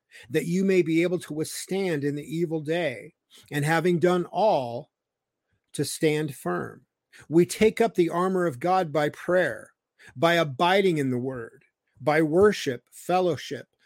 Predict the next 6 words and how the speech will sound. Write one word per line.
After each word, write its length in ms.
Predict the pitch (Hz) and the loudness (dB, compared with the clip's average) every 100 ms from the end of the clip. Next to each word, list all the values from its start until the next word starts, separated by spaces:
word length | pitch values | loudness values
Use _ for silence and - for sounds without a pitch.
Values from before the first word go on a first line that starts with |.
| _ | _
service, 840 | - - 185 185 131 92 - - _ _ _ _ _ _ _ - | -16 0 2 2 0 -8 -16 -20 _ _ _ _ _ _ _ -2
obedience, 1000 | 165 131 185 208 165 131 131 - - - _ _ | -2 0 0 2 0 -2 -8 -20 -20 -20 _ _
and 160 | 143 147 | -6 0
by 200 | 156 156 | 0 0
being 280 | 165 180 | 0 0
conformed 880 | 180 170 156 - 185 180 139 127 147 | 0 -6 -8 -8 -6 -4 -4 -8 -12